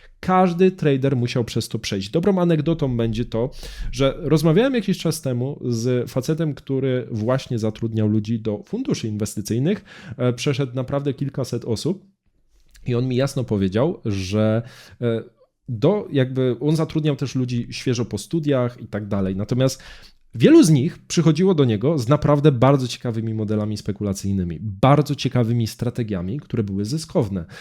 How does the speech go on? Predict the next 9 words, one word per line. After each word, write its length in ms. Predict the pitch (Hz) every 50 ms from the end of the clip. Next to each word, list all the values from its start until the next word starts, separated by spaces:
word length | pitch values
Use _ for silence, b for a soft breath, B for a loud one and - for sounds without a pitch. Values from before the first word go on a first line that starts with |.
| B B B
które 440 | - - 117 123 123 120 123 - - -
generalnie 760 | 107 101 143 175 170 156 123 107 95 92 90 90 98 117 139 -
naprawdę 500 | 135 123 135 135 - 123 107 98 113 117
wykazywały 640 | 113 120 - 107 98 101 104 95 92 92 95 101
zyskowność. 760 | 101 110 107 - - - 95 92 95 85 78 - - - b b b b b b b b b b b b b _ _ _ -
Garstka 640 | 107 95 - 156 185 202 202 196 - - - - 120
z 120 | 120 - -
tych 200 | 127 120 - 127
ludzi, 420 | 117 117 98 95 87 73 113 117